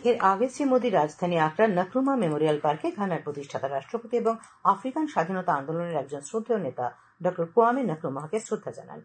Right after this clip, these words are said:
শ্রী মোদী ঘানার রাজধানী আক্রায় ভারতীয় প্রবাসীদের সঙ্গে মত বিনিময় করেন। সফরকালে প্রধানমন্ত্রী ঘানার রাষ্ট্রপতি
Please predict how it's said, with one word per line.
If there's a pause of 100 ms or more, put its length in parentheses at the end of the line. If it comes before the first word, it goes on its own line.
(200)
শ্রী
মোদী
ঘানার
রাজধানী
আক্রায়
ভারতীয়
প্রবাসীদের
সঙ্গে
মত
বিনিময়
করেন। (340)
সফরকালে
প্রধানমন্ত্রী
ঘানার
রাষ্ট্রপতি